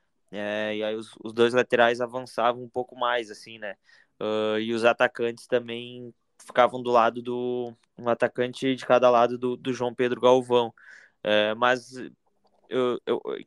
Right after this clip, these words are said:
creio, assim, tentando fazer uma leitura, né? O Cristaldo, ele cons-,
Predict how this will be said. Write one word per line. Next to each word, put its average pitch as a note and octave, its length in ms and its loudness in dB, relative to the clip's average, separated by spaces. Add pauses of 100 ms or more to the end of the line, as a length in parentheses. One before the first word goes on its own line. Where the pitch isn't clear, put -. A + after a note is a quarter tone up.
creio, E3+ 320 -2
assim, D#3+ 240 -6
tentando C#3 380 -2
fazer C3 220 -2
uma C#3+ 120 -2
leitura, C#3+ 520 -2
né? A2+ 180 -8 (360)
O B2+ 680 -4
Cristaldo, D#3 720 4
ele D#3 500 0 (320)
cons-, C#3+ 300 -2